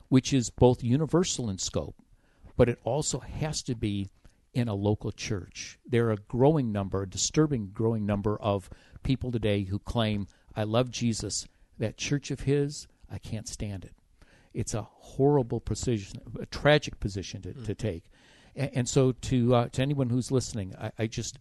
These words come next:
Speaker 1: uh, would, would plead with them as you preach the gospel, help people understand,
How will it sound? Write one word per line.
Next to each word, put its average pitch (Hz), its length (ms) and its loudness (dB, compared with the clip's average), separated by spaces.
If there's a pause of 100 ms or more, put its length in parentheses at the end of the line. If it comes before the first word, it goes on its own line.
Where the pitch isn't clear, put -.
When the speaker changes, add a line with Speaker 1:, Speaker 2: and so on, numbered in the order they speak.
(180)
Speaker 1:
uh, 107 260 -8 (140)
would, 117 320 -4
would 107 180 2
plead 151 320 0
with 123 120 0
them 107 180 -2
as 104 140 -4
you 113 60 0
preach - 360 -2
the 151 100 -2
gospel, 123 560 -4 (480)
help 139 260 2
people 135 320 -2
understand, 110 680 -4